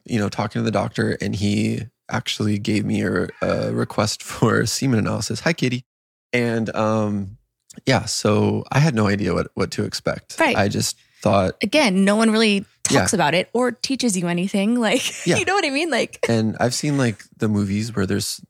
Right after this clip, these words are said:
Speaker 1: sperm banks and stuff. So I,
Speaker 2: Totally.
Speaker 1: you know, was picturing a room where there's just magazines and porn and stuff. And
Speaker 2: And what was it like?
Speaker 1: a room with magazines and porn.
Speaker 2: <laughs>
Speaker 1: So I get there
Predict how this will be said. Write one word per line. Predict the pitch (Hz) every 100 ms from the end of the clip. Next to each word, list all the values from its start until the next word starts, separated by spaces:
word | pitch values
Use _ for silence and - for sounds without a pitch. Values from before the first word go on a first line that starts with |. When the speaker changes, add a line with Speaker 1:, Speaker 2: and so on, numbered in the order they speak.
| -
Speaker 1:
sperm | - - 110 101
banks | 95 98 -
and | 104
stuff. | - 95 110
So | - -
I, | 82
Speaker 2:
Totally. | - - - - - _
Speaker 1:
you | 120
know, | 113 104
was | 107
picturing | - 110 - 107 104 104 104 110 _ 104
a | 104
room | 98 98 101 113 120
where | 98 95 95
there's | 95 117 110
just | 95 110 - _ -
magazines | 95 95 - 101 104 107 110 110
and | 101 104
porn | - 101 104 104
and | 98
stuff. | 107 - 113 139 -
And | - 254
Speaker 2:
And | 240
what | 208
was | 220
it | 143
like? | 254 - - _ _ -
Speaker 1:
a |
room | 101 101 107
with | 120 -
magazines | 202 104 101 104 104
and | 104
porn. | - 170 123 156
Speaker 2:
<laughs> | - - - - - - - - -
Speaker 1:
So | - 123 117 110 -
I | 107
get | 110 135 -
there | 98 98 117